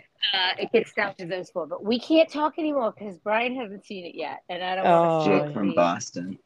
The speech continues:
Speaker 1: Jake from Boston. Jake does
Speaker 3: Yeah.
Speaker 1: a lot of things. Like, Jake's, you know,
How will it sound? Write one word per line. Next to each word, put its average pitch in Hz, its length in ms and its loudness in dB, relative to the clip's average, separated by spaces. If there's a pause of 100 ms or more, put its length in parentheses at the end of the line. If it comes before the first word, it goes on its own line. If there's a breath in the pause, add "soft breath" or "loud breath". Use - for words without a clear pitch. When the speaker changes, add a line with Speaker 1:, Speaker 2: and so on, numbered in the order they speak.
(160)
Speaker 1:
Jake 233 360 4
from 214 160 -8
Boston. 185 680 0 (360)
Jake 226 360 -6
does 240 200 -4
Speaker 3:
Yeah. 156 180 -4
Speaker 1:
a - 20 -10
lot 196 580 0 (120)
of 196 240 -6 (160)
things. 208 340 -12 (380)
Like, 185 300 -12
Jake's, - 580 -14 (640)
you 214 320 -6
know, 226 120 -4